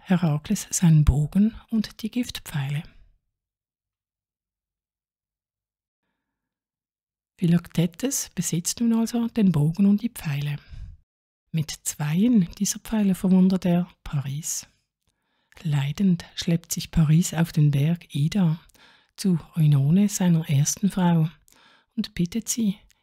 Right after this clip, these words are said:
ihn mit einem Gegengift, das sie besitzt, zu retten.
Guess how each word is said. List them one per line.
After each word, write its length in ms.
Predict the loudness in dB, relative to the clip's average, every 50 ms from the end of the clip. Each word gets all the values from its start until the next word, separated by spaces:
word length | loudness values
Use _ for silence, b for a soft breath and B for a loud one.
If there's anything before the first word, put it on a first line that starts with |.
| _
ihn 280 | 0 2 4 4 4 2 0
mit 200 | 2 2 4 4
einem 260 | 4 4 4 4 2
Gegengift, 720 | 2 0 -2 -2 2 2 2 2 2 0 0 -2 -4 -16 -16 -6
das 180 | -4 -4 -4 0
sie 100 | -2 -2
besitzt, 520 | 0 0 -2 -2 -2 -2 -6 -8 -10 -10 -20 _ _
zu 160 | -12 -10 -10
retten. 540 | -10 -8 -10 -12 -10 -8 -6 -4 -4 -4